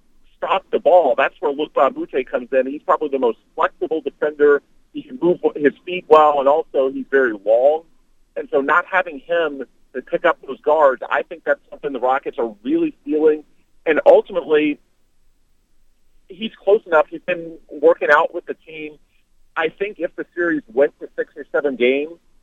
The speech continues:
I think Mbah a Moute would come back this round, and ultimately he could,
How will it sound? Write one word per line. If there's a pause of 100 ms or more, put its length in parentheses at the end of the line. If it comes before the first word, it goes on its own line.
(160)
I
think
Mbah
a
Moute
would
come
back (100)
this (100)
round,
and
ultimately
he
could,